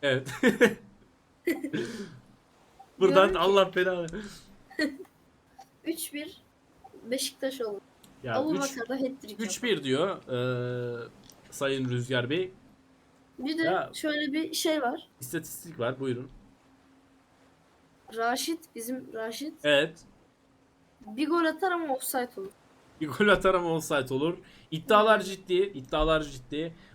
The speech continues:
Speaker 1: Burada bir Galatasaray olarak maç benim için kim yenerse daha iyi olur. Tabii ki de Beşiktaş yenerse daha iyi olur. Beraberlik de iyi olur. Fener'in yenmesi belki de bizim, hani, Galatasaraylılar adına hoş olmaz. Ee, bu durumda be-,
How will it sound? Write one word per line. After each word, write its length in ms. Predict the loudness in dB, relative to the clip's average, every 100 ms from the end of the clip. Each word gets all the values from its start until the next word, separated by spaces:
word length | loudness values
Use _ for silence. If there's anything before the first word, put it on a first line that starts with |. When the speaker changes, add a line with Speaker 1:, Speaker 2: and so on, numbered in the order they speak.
| -2
Speaker 1:
Burada 200 | 2 2
bir 100 | 2
Galatasaray 520 | 2 0 0 0 0
olarak 340 | 2 -2 -2 -2
maç 420 | -4 -4 -10 -8
benim 220 | -4 -4 -4
için 360 | -6 -8 -10 -16 -8
kim 200 | -4 0
yenerse 420 | 0 0 -2 -2
daha 200 | 0 -2
iyi 60 | -4
olur. 160 | -8
Tabii 240 | -6 -6 -4
ki 60 |
de 100 | -4
Beşiktaş 440 | -2 -4 -4 -6 -6
yenerse 380 | -8 -8 -8 -8
daha 200 | -8 -8
iyi 100 | -8
olur. 220 | -8 -4
Beraberlik 640 | 0 2 2 2 0 -4
de 80 | -8
iyi 140 | -6
olur. 180 | -6 -6 -8 -20 -20 _
Fener'in 380 | -2 0 0 0
yenmesi 680 | -2 -2 -4 -4 -4 -4 -6 -20 _ -2
belki 220 | 0 2
de 200 | 0 -2
bizim, 300 | -4 -6 -8 -8
hani, 220 | -8 -6 -2
Galatasaraylılar 640 | 0 0 0 0 0 0 -2
adına 340 | -4 -4 -4
hoş 300 | -4 -4 -2
olmaz. 500 | -2 -2 -2 -4 -8 -20 -20 _ _ -10
Ee, 360 | -6 -2 -2 -4
bu 80 | -4
durumda 360 | -4 -4 0
be-, 200 | 0 -2